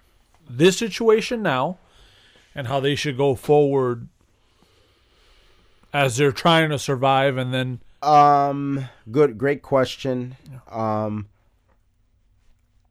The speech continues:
Speaker 2: I would give a large part of how I answer this question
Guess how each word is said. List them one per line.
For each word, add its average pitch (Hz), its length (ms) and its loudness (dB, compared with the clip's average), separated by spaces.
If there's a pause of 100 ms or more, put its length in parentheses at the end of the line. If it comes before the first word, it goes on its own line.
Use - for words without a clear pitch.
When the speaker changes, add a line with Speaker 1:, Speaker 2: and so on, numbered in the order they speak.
(400)
Speaker 2:
I 131 140 2
would 135 760 2 (1600)
give 139 320 4 (260)
a 117 80 -6
large 120 400 2
part 131 240 2
of 110 120 -2
how 113 180 -2
I 110 80 -2
answer 113 480 -6
this 104 240 -8
question 113 600 -6